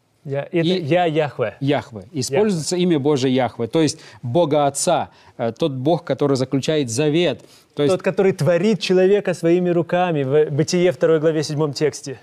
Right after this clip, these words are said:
Speaker 2: не только творит его, да?
Speaker 1: Да,
Speaker 2: Там,
Speaker 1: да,
Speaker 2: там
Speaker 1: а
Speaker 2: он
Speaker 1: ж-
Speaker 2: его творит, а вот дальше, в последующем, он его теперь пытается вернуть,
Speaker 1: Совершенно верно.
Speaker 2: спасти его.
Speaker 1: Да, в третьей главе он спускается вниз, Яхве, слово используется, когда он говорит: "Я, где же ты, Адам?"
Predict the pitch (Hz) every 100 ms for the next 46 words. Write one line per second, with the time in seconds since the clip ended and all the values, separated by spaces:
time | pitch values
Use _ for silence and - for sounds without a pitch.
0 | _ _ - 147 220 247 220 - 165 175
1 | 139 135 127 131 226 - 165 180 175 165
2 | 147 156 196 196 196 190 185 180 156 190
3 | 262 - 151 151 151 160 123 202 254 -
4 | 156 165 196 208 - 170 190 202 180 180
5 | 180 202 196 202 226 220 - 202 - -
6 | - 143 220 233 277 247 139 165 160 185
7 | 190 185 226 214 - 269 233 160 135 156
8 | 175 - 214 208 190 190 185 196 220 240
9 | 247 - 196 - 202 180 180 190 175 156
10 | 175 190 170 156 143 170 151 147 156 143
11 | 151 147 151 160 160 160 156 151 180 170
12 | 135 214 208 208 214 208 196 156 180 170
13 | 127